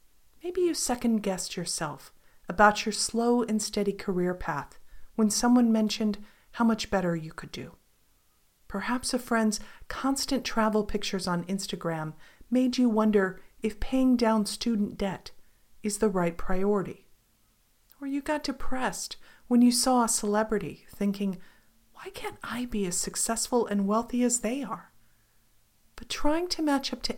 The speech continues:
anyone else, much less the top one percent, isn't the right view. A better question is, "Am I being responsible and doing the right thing for my family?" That's what Owens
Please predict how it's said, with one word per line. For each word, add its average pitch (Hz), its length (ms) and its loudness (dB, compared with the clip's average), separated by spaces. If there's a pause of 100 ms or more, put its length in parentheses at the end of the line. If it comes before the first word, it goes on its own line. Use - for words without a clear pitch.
anyone 240 460 4
else, 170 460 -6 (500)
much 240 300 -2
less 202 300 -2 (260)
the 180 80 -6
top 202 420 -2
one 196 160 2
percent, - 640 0 (1000)
isn't 240 260 0
the 233 100 2
right 180 260 -2
view. - 380 -10 (1200)
A - 60 -8
better 339 340 -2
question 226 540 -2
is, 196 380 -2 (560)
"Am 247 100 -6
I 392 140 -8
being 330 280 -2
responsible 202 880 -2 (340)
and 220 120 4
doing 247 220 4
the 233 100 4
right 196 280 -2
thing 202 180 0
for 196 160 -6
my 165 280 -4
family?" 175 560 -8 (880)
That's - 260 -10
what 427 140 4
Owens 254 420 2